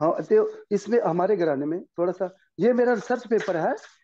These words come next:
ए, मैंने इसके ऊपर रिसर्च पेपर भी काफी लिखे हैं, पखावज के ऊपर, अ, इसके ऊपर, है ना, वो भी मैं आपको बताऊंगा। तो इसमें हमारे घराने में ये इसको, अ, घड़ा बोल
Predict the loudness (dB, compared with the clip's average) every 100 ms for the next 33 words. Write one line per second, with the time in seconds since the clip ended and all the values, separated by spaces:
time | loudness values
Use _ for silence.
0 | _ 2 4 2 0 -2 0 0 0 -2
1 | -2 0 0 -2 -4 -8 -8 -4 -4 -2
2 | -2 -2 -2 -2 -4 -4 -2 -4 -6 -10
3 | -8 -8 -10 -14 -12 -12 -14 -16 _ _
4 | _ -2 0 0 -4 -4 -4 -4 -8 -16
5 | _ -8 -8 -8 -18 _ -2 0 0 -2
6 | -4 -8 -4 -2 -2 -6 _ _ _ 2
7 | 2 2 -4 _ 2 2 2 2 2 4
8 | 4 4 2 0 0 0 2 2 2 0
9 | _ _ -10 -4 -2 0 -2 -4 -2 -2
10 | -6 -4 -2 0 2 2